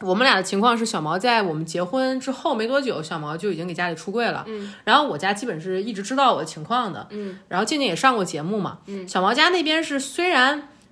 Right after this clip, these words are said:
Speaker 1: 呃，妈妈接受了，我觉得爸爸那边可能还好，接受了就接受了，就过了这个事儿。
Speaker 2: 嗯。
Speaker 1: 但妈妈那边是接受了，但是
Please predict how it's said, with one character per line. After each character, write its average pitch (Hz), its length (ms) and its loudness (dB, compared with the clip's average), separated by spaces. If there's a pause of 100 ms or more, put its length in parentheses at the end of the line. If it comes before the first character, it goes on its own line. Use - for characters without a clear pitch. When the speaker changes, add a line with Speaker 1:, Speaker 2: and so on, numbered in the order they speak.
(180)
Speaker 1:
呃， 190 340 0
妈 302 260 6
妈 359 200 4
接 302 200 -2
受 311 360 4
了， 143 340 -2
我 - 40 -14
觉 208 60 -2
得 262 60 4
爸 370 140 6
爸 277 100 4
那 226 80 2
边 214 160 0
可 214 80 -2
能 175 80 0
还 175 100 0
好， 202 220 0
接 233 140 -2
受 269 100 2
了 220 80 2
就 190 80 -2
接 220 140 0
受 233 100 -2
了， 170 100 -2
就 156 80 -6
过 285 240 4
了 156 100 0
这 156 80 -6
个 156 60 -8
事 - 140 -10
儿。 - 140 -12
Speaker 2:
嗯。 208 200 -12 (720)
Speaker 1:
但 311 160 6
妈 339 140 6
妈 349 140 6
那 320 100 0
边 302 180 2
是 277 400 0
接 349 200 2
受 370 280 6
了， 202 140 6
但 311 160 0
是 311 380 0